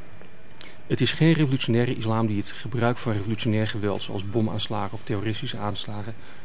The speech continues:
tegen burgers rechtvaardigt. Dus de grote vraag is: waar komt het idee van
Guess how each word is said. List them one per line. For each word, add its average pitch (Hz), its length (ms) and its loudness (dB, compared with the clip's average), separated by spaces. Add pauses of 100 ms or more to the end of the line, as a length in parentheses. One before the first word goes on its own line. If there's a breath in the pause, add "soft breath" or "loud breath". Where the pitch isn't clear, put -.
(140 soft breath)
tegen 113 300 2
burgers 104 640 2
rechtvaardigt. 101 760 -2 (760)
Dus 120 140 -2
de 139 60 0
grote 139 280 2
vraag 120 360 2
is: 104 320 -2 (680)
waar 127 340 4
komt 156 400 2 (160)
het - 340 -4 (180)
idee 139 640 2
van 117 380 2